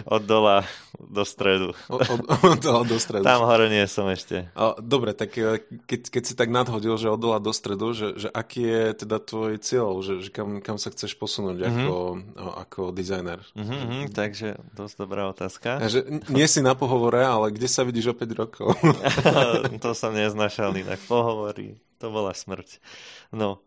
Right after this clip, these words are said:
Speaker 1: o, takže vlastne, keď som akoby, Livol, teda odišiel z toho zamestnania,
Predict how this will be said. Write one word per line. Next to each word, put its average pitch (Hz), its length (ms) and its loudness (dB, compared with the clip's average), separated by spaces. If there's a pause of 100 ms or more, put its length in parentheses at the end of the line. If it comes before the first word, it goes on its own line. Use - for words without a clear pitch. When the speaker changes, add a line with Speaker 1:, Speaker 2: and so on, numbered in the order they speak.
(520)
Speaker 1:
o, 101 400 0
takže 110 560 -2
vlastne, 110 720 -2
keď 120 240 -8 (640)
som 123 340 -6
akoby, 120 560 -4 (240)
Livol, 113 400 -4
teda 107 480 -2
odišiel 107 400 -6
z - 80 -16
toho 113 180 -4
zamestnania, 107 840 -6